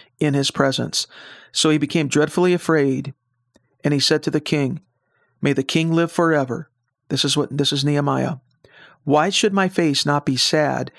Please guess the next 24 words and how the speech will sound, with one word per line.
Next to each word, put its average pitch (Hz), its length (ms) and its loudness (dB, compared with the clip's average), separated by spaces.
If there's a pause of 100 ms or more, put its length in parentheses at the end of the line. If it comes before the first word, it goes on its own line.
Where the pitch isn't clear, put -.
(220)
when 135 160 0
the 127 100 0
city, 143 600 -2 (380)
the 147 60 -6
place 160 380 0
of 139 80 -2
my 131 160 0
father's 143 480 0
tombs, 131 540 -2 (340)
lies 135 400 2
waste 139 680 -2 (340)
and 135 140 2
its 127 160 0
gates 156 400 0
are 131 80 2
burned 139 340 -2
with 127 180 -4
fire?" 160 560 -4 (1120)
Then 180 300 2
the 151 80 0
king 131 320 0
said 135 340 0
to 127 120 -2
me, 131 500 -2